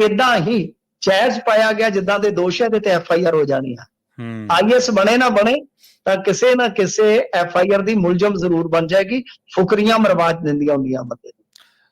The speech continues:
Speaker 2: ਤੇ
Speaker 1: ਨਾ
Speaker 2: ਇਹ
Speaker 1: ਇਹ
Speaker 2: ਤੁਸੀਂ
Speaker 1: ਫੁਕਰਪੁਣਾ ਕਰਦੀ, ਪਰ
Speaker 2: ਜੀ।
Speaker 1: ਵੈਸੇ ਚੰਗਾ ਹੋਇਆ ਕਿ ਯੂ ਪੀ ਐਸ ਸੀ ਨੂੰ ਅਸੀਂ ਮੰਨਦੇ ਸੀ ਕਿ ਇਹ ਬਹੁਤ ਵੱਡੀ,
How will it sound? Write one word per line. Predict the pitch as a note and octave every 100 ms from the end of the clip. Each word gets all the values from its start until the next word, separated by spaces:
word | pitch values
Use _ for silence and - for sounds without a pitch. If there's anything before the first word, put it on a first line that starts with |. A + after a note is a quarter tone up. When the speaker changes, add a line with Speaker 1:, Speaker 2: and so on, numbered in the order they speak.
| _
Speaker 2:
ਤੇ | -
Speaker 1:
ਨਾ | F3
Speaker 2:
ਇਹ |
Speaker 1:
ਇਹ | G#3+
Speaker 2:
ਤੁਸੀਂ | F#3+
Speaker 1:
ਫੁਕਰਪੁਣਾ | F#3+ G#3 G#3+ G#3
ਕਰਦੀ, | G#3 G#3 G3+ A#3+ C#4+
ਪਰ | - _ A2+
Speaker 2:
ਜੀ। | G#3+
Speaker 1:
ਵੈਸੇ | G3 G3 B3+
ਚੰਗਾ | B3+ A3+ G#3+ B3+
ਹੋਇਆ | A#3+ D4+
ਕਿ | - _ G3+
ਯੂ | G3 F#3+ F#3+
ਪੀ | A#3+
ਐਸ | A#3+ A#3+
ਸੀ | B3
ਨੂੰ | A#3
ਅਸੀਂ | A3 A3+
ਮੰਨਦੇ | G#3 G3 G3 A#3
ਸੀ | A#3 A#3+
ਕਿ | B3+
ਇਹ | B3+ A#3 G#3+
ਬਹੁਤ | F#3 A#3 A3+
ਵੱਡੀ, | G3+ F#3 G#3 G#3